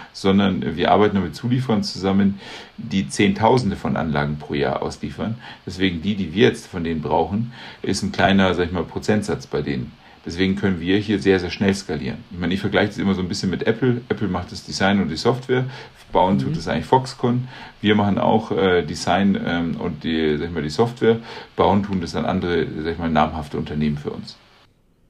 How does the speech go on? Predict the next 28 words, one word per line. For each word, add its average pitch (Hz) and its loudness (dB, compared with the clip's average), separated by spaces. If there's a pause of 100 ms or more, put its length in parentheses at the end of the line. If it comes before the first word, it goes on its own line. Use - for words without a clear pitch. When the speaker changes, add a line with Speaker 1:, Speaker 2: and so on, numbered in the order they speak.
(680)
Speaker 2:
Und 160 8
wo 190 12
investiert 202 6
ihr 190 8
am 175 6
meisten 170 4
Geld 180 6 (180)
im 214 2
Moment 202 4 (680)
im 165 4
Unternehmen? 185 2 (580)
Und - 0
Speaker 1:
Also, 147 6
Speaker 2:
warum? 160 4 (320)
Speaker 1:
ich 190 0
meine, 226 8 (560)
viel 139 4
natürlich 117 6
auch 101 4
in 104 4
unsere 95 4
eigene 113 6
Produktionsstätte, 135 0
weil 92 4
die 85 -2
Insektenreproduktion 110 0
ist 98 -2
kompliziert. 95 -2